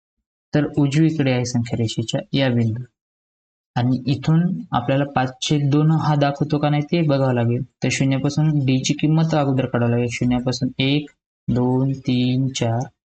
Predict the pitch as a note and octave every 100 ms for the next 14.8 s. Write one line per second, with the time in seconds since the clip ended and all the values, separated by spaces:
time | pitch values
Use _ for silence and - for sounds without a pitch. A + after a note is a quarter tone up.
0 | _ _ _ _ _ C#3 C3+ D3+ D#3+ -
1 | B2 A#2+ A2+ A#2 - A#2+ C#3 D3 _ _
2 | _ _ _ _ _ B2 B2 B2+ E3+ -
3 | _ - - _ _ _ B2+ B2+ B2 A#2+
4 | C3+ E3 - _ - B2 B2+ B2 A2+ C3
5 | - _ _ _ _ - B2 C#3 D3+ D#3+
6 | E3 D#3+ D3+ D3+ C3+ C3+ B2 - C3+ D#3+
7 | D3 B2 A#2+ C3+ - - A#2+ B2 - A2+
8 | A2 C3 - _ _ _ C3 A#2+ A#2+ B2+
9 | D3+ - B2+ C3 A#2 B2+ B2 _ A#2+ B2+
10 | D#3 - - _ _ _ _ - C#3 B2+
11 | B2+ - - - C3 B2 C#3+ - - _
12 | _ - D3 D3 C3+ B2 A#2+ - B2 -
13 | - B2+ C#3 - - C3+ - C3+ B2+ C3
14 | B2 A#2+ B2 B2 B2+ B2 B2 D#3+